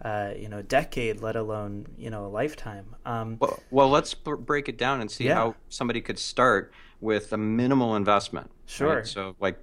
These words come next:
Speaker 2: fifty bucks or something. So y-, you could start with getting a book or,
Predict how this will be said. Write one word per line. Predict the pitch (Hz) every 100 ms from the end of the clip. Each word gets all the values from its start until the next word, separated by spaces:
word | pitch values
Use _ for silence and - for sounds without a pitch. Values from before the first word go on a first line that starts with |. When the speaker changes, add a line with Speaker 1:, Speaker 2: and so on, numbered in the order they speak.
| - -
Speaker 2:
fifty | - 139 -
bucks | 95 107 95 -
or | -
something. | 62 - - - - - -
So | 110
y-, | 113
you | 113 117
could | 120 -
start | - 170 117
with | 110
getting | 117 101 101
a |
book | 101 180 - - - - - -
or, | 101 104 104 107